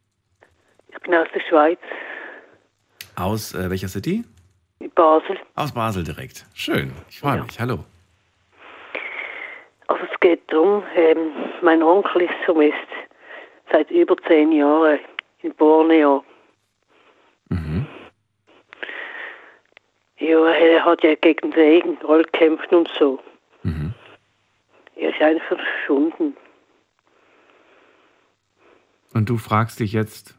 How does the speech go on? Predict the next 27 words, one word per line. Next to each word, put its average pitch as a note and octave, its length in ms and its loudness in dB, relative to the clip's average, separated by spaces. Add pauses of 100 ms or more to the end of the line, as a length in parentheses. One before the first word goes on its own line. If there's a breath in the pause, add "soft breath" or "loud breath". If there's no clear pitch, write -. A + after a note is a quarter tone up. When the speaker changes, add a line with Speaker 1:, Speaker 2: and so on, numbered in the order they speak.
(140)
Speaker 2:
wo F#2 260 0 (440)
oder E2 200 -8
wie? D2+ 120 -8 (720)
Speaker 1:
Ja, F3+ 200 6
vermutlich F3+ 520 2
ist E3+ 240 2
er F3 80 -2
umgebracht F3 720 2
worden. D#3 500 2 (560)
Speaker 2:
Mhm. D2+ 280 -6 (840)
Speaker 1:
Da F3 80 -4
ist F3+ 100 -2 (160)
Kopfgeld F3 520 2
gegen E3+ 280 4
ihn E3+ 200 2
ausgesetzt D3+ 760 0
worden. C#3 460 0 (220)
Speaker 2:
Warum? C3+ 200 2
Speaker 1:
Zwanzigtausend. C#3 720 -4 (1080 loud breath)
Ja, E3 160 6
weil, D#3+ 220 6 (100)
weil E3+ 300 4
der E3 140 2
Regenwald E3 640 4 (120)
hat F3 220 0
wohl E3 140 4
beschützen. D3+ 600 -4